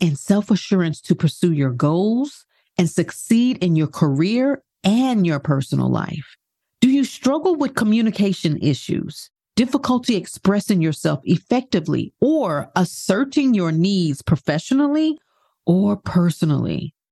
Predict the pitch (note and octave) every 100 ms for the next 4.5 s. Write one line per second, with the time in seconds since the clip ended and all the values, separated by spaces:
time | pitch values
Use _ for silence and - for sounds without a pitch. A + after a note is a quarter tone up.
0 | _ _ _ _ _ - E3 C#4+ E4 A#3+
1 | G3+ G#3 E3 D3 E3+ - G3+ G3 E3+ D#3
2 | D#3 - D#3 - - - G3 G#3 G#3 G3
3 | F3 E3+ D#3+ E3+ - D#3+ D#3+ D3+ C#3+ C#3
4 | B2+ - A#2 - -